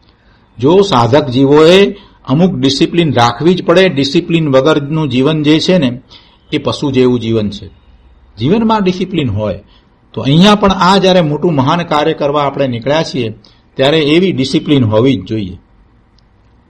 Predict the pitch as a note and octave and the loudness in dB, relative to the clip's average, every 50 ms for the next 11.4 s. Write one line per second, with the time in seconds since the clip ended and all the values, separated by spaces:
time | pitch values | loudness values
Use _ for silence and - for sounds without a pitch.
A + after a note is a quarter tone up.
0 | _ _ _ _ _ _ _ _ _ _ _ _ _ _ _ _ _ - A2 G2+ | _ _ _ _ _ _ _ _ _ _ _ _ _ _ _ _ _ -10 -8 -6
1 | A2 B2+ D#3 A3+ D3 G#2+ G#2 G2 - - B2 A2+ - D3 D#3+ C3 F#2+ F#2 - A2+ | -6 -6 -6 -8 -10 -10 -12 -12 -10 -12 -12 -12 -12 -10 -10 -10 -10 -10 -10 -10
2 | A#2+ B2 B2 G#2 E2 F#2 F2+ F#2+ G#2 B2+ C3+ A#2 - - A2+ A#2 A2+ G2+ F2 - | -8 -8 -8 -8 -8 -8 -6 -4 -4 -4 -4 -4 -6 -4 -4 -4 -2 -4 -6 -8
3 | - - _ _ _ _ _ _ - A2+ B2 - - B2 C3 C#3+ - A3+ A#3+ A#3 | -12 -18 _ _ _ _ _ _ -14 -14 -12 -6 -2 -2 0 2 4 4 4 6
4 | G#3+ G#3 G3+ G#3 G3+ G3 G3 F#3+ F#3+ D3+ D3+ D3+ F#3 E3+ - E3 E3 E3 D3 - | 6 6 4 4 4 4 4 4 2 -2 -4 -2 -4 -4 -2 -4 -4 -4 -4 -2
5 | D#3 D#3 C#3 - - - D3 F3 A#3 B3 A3+ - - - F3 G3 G3+ F3 C#3 C3+ | -2 -2 -4 -4 -2 -2 0 2 2 2 2 0 0 2 2 4 4 4 4 2
6 | D3+ D#3 G3 A#3+ - - C3+ C#3 - - - D3 B2+ F#2 - D3+ C#3 G#2 F#2 F2+ | 0 0 0 0 -2 -2 -4 -4 -4 -4 -6 -8 -6 -6 -6 -6 -6 -6 -8 -12
7 | - _ _ _ _ _ - C3+ D#3+ F3+ - F3+ F3+ F#3+ F#3 F#3+ F3+ F3+ G3 G#3+ | -16 _ _ _ _ _ -14 -12 -12 -8 -6 -4 -2 0 0 0 2 2 2 2
8 | G#3 G3+ G3+ G3 F#3 D#3 C#3 C3 D#3 D3+ E3 F#3 F#3 F3+ F3+ D3+ D3+ D#3 F3 F3+ | 2 2 0 0 0 -2 -4 -4 -2 0 0 2 0 0 0 -2 -2 0 2 2
9 | F#3 G3 F#3+ F#3 F#3+ F#3 F#3 F3+ F3 F3 F3+ F#3+ F#3+ G3+ G3 G3+ F3+ F#3 G3 G#3 | 4 4 4 4 4 4 4 4 4 2 2 2 2 4 4 4 4 4 2 2
10 | G#3+ A3+ - A3 F#3+ D3+ C#3 C#3 D3+ E3 D#3+ - D3+ D3 C3+ A2+ A2+ A#2+ B2 C3 | 2 0 -2 -2 -4 -4 -4 -4 -4 -4 -4 -4 -4 -6 -4 -2 0 0 2 2
11 | C3 C3+ C3 B2 G#2 F#2+ G2 F#2+ | 0 0 -2 -4 -4 -6 -6 -8